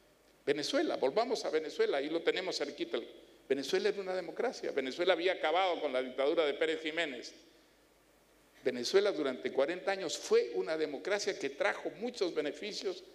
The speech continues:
al pueblo venezolano. En, en la América Latina, barbarizada por las dictaduras,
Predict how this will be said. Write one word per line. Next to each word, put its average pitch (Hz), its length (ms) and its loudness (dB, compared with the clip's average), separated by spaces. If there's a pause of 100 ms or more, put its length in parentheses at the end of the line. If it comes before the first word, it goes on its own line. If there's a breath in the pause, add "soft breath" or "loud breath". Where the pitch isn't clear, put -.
(160 loud breath)
al 120 100 -2
pueblo 165 320 4
venezolano. 143 600 -4 (460 loud breath)
En, 143 140 0
en 135 420 -2
la 131 80 4
América 165 380 2
Latina, 139 560 -2
barbarizada 139 800 2
por 151 100 2
las 143 200 2
dictaduras, 160 580 2